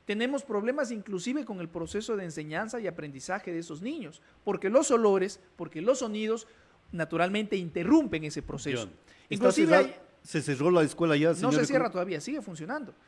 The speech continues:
Speaker 1: Son más de ciento sesenta niños, más sus maestros, los que están allí educándose. Le dijimos al alcalde, nuevamente de forma pública en sesión de cabildo, alcalde, es urgente que se dé el proceso, está ya finalizando el año lectivo, eh, este año,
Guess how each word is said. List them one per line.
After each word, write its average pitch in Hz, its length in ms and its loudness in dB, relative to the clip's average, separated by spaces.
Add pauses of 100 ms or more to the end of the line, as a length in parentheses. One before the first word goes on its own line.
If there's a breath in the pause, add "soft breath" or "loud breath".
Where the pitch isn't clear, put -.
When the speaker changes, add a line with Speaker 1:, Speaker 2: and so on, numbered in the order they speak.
(200 soft breath)
Speaker 1:
Son 233 180 -4
más 269 160 4
de 277 80 -2
ciento 294 320 -6
sesenta 220 380 0
niños, 226 420 0
más 185 260 0
sus 247 140 -4
maestros, 214 500 2
los 165 140 -4
que - 60 -12
están 180 180 -6
allí 180 160 -2
educándose. 170 500 -2 (280 soft breath)
Le 196 80 2
dijimos 277 300 0
al 285 100 4
alcalde, 254 400 4
nuevamente 196 400 -4
de 160 40 -8
forma 190 300 -8
pública 269 380 0
en 151 80 -8
sesión 160 240 -10
de 202 80 -6
cabildo, 196 440 -2
alcalde, 214 380 -6
es - 120 -12
urgente 202 600 -4 (320 soft breath)
que 170 140 -4
se 170 140 -4
dé 196 180 6
el 220 100 0
proceso, 196 400 -2
está 175 220 2
ya 185 160 6
finalizando 175 580 -2
el 160 80 0
año 160 220 -2
lectivo, 240 460 -4 (200)
eh, 107 400 -20
este 143 160 -6
año, 175 260 -2